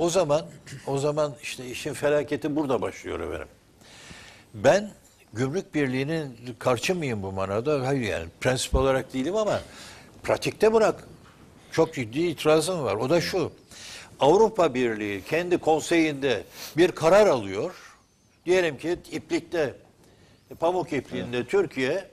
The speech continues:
çok, e, güzel, e, rekabet içine girebiliyor. Avrupa Birliği diyor ki bundan böyle pamuk ipliğinde yüzde yirmi beş vergi koydum. Siz ona uymaya mecbursunuz. Sizin bulunmadığınız bir ortamda sizinle ilgili her türlü karar alınıyor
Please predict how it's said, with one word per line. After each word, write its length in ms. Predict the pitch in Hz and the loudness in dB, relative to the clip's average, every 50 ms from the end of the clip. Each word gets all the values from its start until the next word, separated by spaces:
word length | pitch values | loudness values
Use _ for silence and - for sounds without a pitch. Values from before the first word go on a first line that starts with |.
| _ _ _ _ _ _ _ _ _ | _ _ _ _ _ _ _ _ _
çok, 220 | - - 208 214 208 - - | 2 4 4 4 4 0 -12
e, 480 | 110 104 110 120 120 113 113 113 113 107 104 110 | -14 -12 -10 -8 -8 -8 -8 -8 -8 -8 -6 -6
güzel, 280 | 107 95 139 127 123 | -2 0 0 0 0
e, 480 | 113 107 110 110 110 107 104 107 101 101 123 | -2 -4 -6 -6 -6 -6 -6 -6 -4 -2 -2
rekabet 400 | 131 - 135 135 135 139 131 - | -2 0 0 0 0 0 -2 -4
içine 340 | 120 101 - 131 120 113 110 | -8 -10 -8 -6 -6 -6 -4
girebiliyor. 680 | 98 107 101 107 98 92 98 98 113 143 180 208 202 - - _ _ _ - - - - - - - | -4 -4 -4 -4 -4 -4 -4 0 2 2 2 2 0 -4 -14 _ _ _ -20 -20 -20 -20 -14 -2 4
Avrupa 440 | 175 196 208 202 - - 165 151 131 | 6 6 6 6 4 2 0 0 0
Birliği 380 | 135 131 123 123 131 135 139 | -2 -2 -2 -2 -4 -4 -2
diyor 200 | 175 196 190 156 | 0 0 0 0
ki 120 | - 151 147 | -2 -4 -6
bundan 380 | 156 175 175 185 180 170 156 | -6 -4 -2 -2 -2 -2 -2
böyle 180 | 143 139 135 131 | -2 -2 -2 -2
pamuk 380 | - - 160 175 175 160 - 151 | -2 -2 -2 -2 -2 -4 -6 -8
ipliğinde 680 | 131 - - 127 123 117 123 156 185 196 196 175 - - - | -10 -8 -6 -6 -6 -4 0 2 2 2 2 0 -6 -6 -2
yüzde 300 | 139 175 185 165 131 196 180 | 0 0 0 0 0 0 2
yirmi 320 | 160 156 160 151 151 170 | 2 2 0 -2 -2 0
beş 240 | 202 202 - - - | 0 0 0 0 0
vergi 320 | 185 226 339 339 339 - | 2 2 2 2 0 -2
koydum. 380 | - - 131 113 98 - 85 82 - - - - - - | -2 -4 -6 -6 -6 -8 -12 -16 -18 -20 -20 -20 -16 -10
Siz 260 | - - 180 170 147 | -8 -6 -4 -4 -4
ona 240 | 160 165 170 175 165 | -4 -4 -2 0 0
uymaya 420 | 147 143 139 135 135 160 170 151 127 | 2 2 2 2 2 2 0 0 -2
mecbursunuz. 880 | 104 110 110 92 113 151 180 - 180 - 110 90 78 76 - - - - - - - - - - | -4 -4 -6 -4 -2 -2 -2 -2 -4 -8 -10 -12 -12 -14 -14 -16 -18 -18 -16 -14 -14 -14 -12 -8
Sizin 420 | - - - 170 151 190 202 180 147 | -4 -2 0 2 2 2 2 2 2
bulunmadığınız 800 | 147 170 208 220 220 202 185 160 135 117 127 120 120 113 95 101 | 2 4 4 4 4 2 2 2 2 0 -2 -4 -4 -6 -4 -4
bir 80 | 120 120 | -2 0
ortamda 600 | 131 131 120 - - 120 117 120 143 185 214 196 | 0 0 0 -2 -2 -4 -2 -2 0 0 0 0
sizinle 540 | - - 160 143 143 185 185 175 165 160 147 | -2 -2 -2 -2 -2 -2 -2 0 0 -2 -2
ilgili 280 | 127 123 123 135 135 | -2 -4 -4 0 2
her 220 | 143 196 226 - - | 4 2 2 2 -2
türlü 200 | 156 131 113 104 | -4 -4 -6 -6
karar 260 | - 127 117 113 113 113 | -4 -2 0 0 2 2
alınıyor 500 | 113 113 113 110 117 139 180 208 214 | 2 0 0 -2 0 2 2 2 2